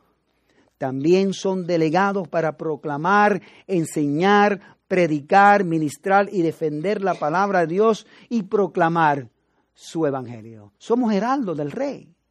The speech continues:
y proclamamos las buenas nuevas de salvación con autoridad, no nuestra autoridad, sino de quién,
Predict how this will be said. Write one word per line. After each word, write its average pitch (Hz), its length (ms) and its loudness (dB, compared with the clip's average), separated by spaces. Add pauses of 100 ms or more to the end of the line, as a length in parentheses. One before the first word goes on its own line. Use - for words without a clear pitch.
(640)
y 180 80 -8
proclamamos 170 720 -6
las 139 140 -12
buenas 180 340 -4
nuevas 139 420 -6
de 143 100 -8
salvación 131 640 -12 (280)
con 269 200 2
autoridad, 240 800 -2 (160)
no 185 160 0
nuestra 156 260 -4
autoridad, 123 540 -12 (840)
sino 147 320 -6
de 139 140 -4
quién, 123 320 -12